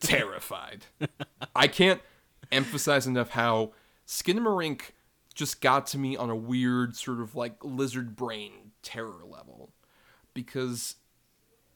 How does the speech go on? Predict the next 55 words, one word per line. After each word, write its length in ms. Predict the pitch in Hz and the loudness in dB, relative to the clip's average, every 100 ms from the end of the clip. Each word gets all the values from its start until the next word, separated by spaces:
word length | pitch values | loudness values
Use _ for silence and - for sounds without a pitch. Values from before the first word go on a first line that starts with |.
| - | -8
um, 260 | 113 110 113 | -4 -4 0
I 100 | 135 | 0
don't 80 | |
know, 100 | 147 | 2
I 60 | 143 | 0
guess, 240 | 139 143 - | 0 -4 -2
I 60 | |
don't 100 | 156 | -2
know 140 | 180 143 | -2 -2
how 120 | 143 | -2
many 180 | 143 127 | -2 -4
of 100 | 117 | -8
the 60 | |
kids 360 | 123 - 147 117 | -10 -6 -6 -4
these 220 | 117 117 | -8 -8
days 320 | 120 107 101 | -8 -10 -10
can 160 | - 113 | -14 -14
relate 300 | 104 107 107 | -12 -12 -14
to 60 | - | -14
this, 180 | 104 | -16
but 200 | - 107 - _ _ _ - | -14 -14 -16 _ _ _ -10
I 160 | 117 | -8
have 260 | 127 160 127 - _ _ 123 | -6 -8 -10 -20 _ _ -14
very 300 | 110 120 135 | -8 -4 -2
early 220 | 143 151 | -2 -2
memories 800 | 139 131 120 110 110 101 - - _ _ _ | -4 -4 -6 -6 -8 -8 -10 -12 _ _ _
of 140 | 107 - | -20 -14
being 300 | 117 151 147 | -10 -8 -4
young, 460 | 123 120 113 113 - _ - | -4 -4 -6 -12 -18 _ -10
not 160 | 120 156 | -6 -2
having 240 | 185 185 | -2 -4
a 40 | |
T 180 | - 180 | -8 -10
V 120 | 165 165 | -10 -10
in 100 | 156 | -6
my 100 | 147 | -4
room, 560 | 151 170 120 113 110 - _ _ _ - | -4 -4 -6 -6 -10 -16 _ _ _ -14
so 160 | - | -6
I 40 | 117 | -4
wanted 280 | 127 139 | -4 -4
to 60 | 120 | -6
sneak 340 | - 139 127 | -12 -12 -10
in 60 | 131 | -8
and 120 | 120 | -8
watch 320 | 117 113 - | -6 -8 -10
some, 200 | - 110 | -12 -14
like, 260 | 107 107 - | -14 -16 -14
late 220 | 117 110 | -14 -12
cartoons 520 | - 107 - 131 120 | -10 -12 -8 -6 -6
on, 80 | 104 | -10
like, 120 | 98 | -16
Cartoon 300 | - 107 - | -14 -14 -12
Network 320 | 107 107 104 - | -14 -12 -14 -18
or 60 | |
something. 460 | - - - 71 | -20 -20 -18 -20